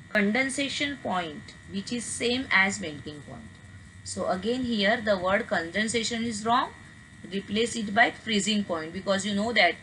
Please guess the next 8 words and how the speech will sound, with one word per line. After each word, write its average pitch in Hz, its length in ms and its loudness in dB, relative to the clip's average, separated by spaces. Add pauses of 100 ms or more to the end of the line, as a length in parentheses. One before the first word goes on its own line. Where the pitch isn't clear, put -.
(260)
freezing 214 380 2
point 220 280 2
and 220 180 2
melting 196 360 0
point 165 280 -2
is 202 120 -4
same. 170 380 -4 (1040)
Next, - 500 -6